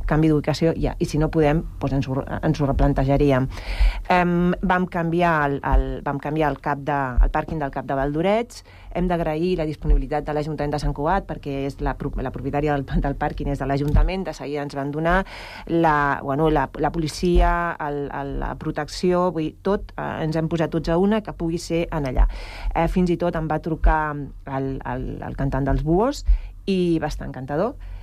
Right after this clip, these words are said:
Ah, va estar molt amable, va dir que tranquil·la, que no passa res, vull dir que el nostre públic és un públic molt tranquil, no és un públic de botellón, o sigui, perquè la por és el que pa-, pot passar després, i la veritat és que, bueno, i avui passat ja estaven les tanques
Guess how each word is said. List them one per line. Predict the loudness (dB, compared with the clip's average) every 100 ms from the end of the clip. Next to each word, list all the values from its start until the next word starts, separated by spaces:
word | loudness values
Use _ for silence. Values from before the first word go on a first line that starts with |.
| 4
Ah, | 4 4 -2
va | -4
estar | -6 -2 -2 0 -4 -2
molt | -2
amable, | 0 -2 -2 -2
va | -2
dir | -2
que | -4 -6
tranquil·la, | -6 -4 -2 0 0
que |
no | -2 -4
passa | -4 -2
res, | -2 -2 -4
vull |
dir | -6
que | -4
el | -2
nostre | -2 -4
públic | -4 -2 -2
és | -2
un | -4
públic | -4 -4 -2
molt | -4 -4
tranquil, | -4 0 0
no | 0
és | -2
un | -2
públic | -2 -2 -2
de | -4
botellón, | -2 0 0 0 -2
o |
sigui, | -6 -4
perquè | -4 -2 0
la | 0 2
por | 4 6
és | 4
el | 2
que | -2
pa-, | -4 -4
pot | -4 -4
passar | -4 -2
després, | -4 2 2 2 0 -6 2 2 4
i | 4 6
la | 6
veritat | 2 2 0 0
és | -2
que, | -2
bueno, | -2 -2
i | -2
avui | 0 0 0
passat | -2 2 0 0
ja |
estaven | -2 -2 -2 -2
les | -4
tanques | -2 -2 2 2 2